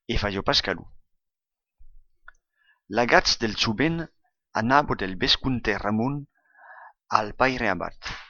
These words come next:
cumo s'abbio pas sabut a quin des dus s'adressa. Ramun ho comprenguèt e se clinet cortesoment cap a Arnold.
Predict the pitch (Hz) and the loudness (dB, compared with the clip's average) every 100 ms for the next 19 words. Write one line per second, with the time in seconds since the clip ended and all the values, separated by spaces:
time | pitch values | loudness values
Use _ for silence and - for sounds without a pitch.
0 | - _ _ _ _ _ _ _ - 131 | -20 _ _ _ _ _ _ _ -4 2
1 | 139 135 120 - 113 107 101 156 - - | 4 6 6 4 2 0 2 2 4 2
2 | 110 113 127 - - - 110 - - 160 | 0 0 -2 -6 -8 -6 -6 -6 -4 0
3 | 143 117 104 120 143 - 113 101 95 80 | 2 2 0 0 2 4 2 0 -2 -4
4 | - _ - - _ _ _ _ - _ | -8 _ -20 -20 _ _ _ _ -20 _
5 | - _ _ _ _ 107 113 135 151 170 | -20 _ _ _ _ 2 4 6 6 2
6 | 170 - - 110 147 143 117 101 113 - | -2 -8 -8 -2 0 2 2 4 2 2
7 | - - _ _ _ _ _ _ _ _ | -6 -10 _ _ _ _ _ _ _ _
8 | - 113 - 117 - 120 113 - - 170 | -6 0 0 0 0 2 2 0 -2 -2
9 | 185 - 143 107 95 101 127 151 143 127 | -2 0 -2 0 0 0 0 -4 -2 2
10 | 139 - 120 113 110 98 80 78 | 2 4 4 4 2 -2 -2 -6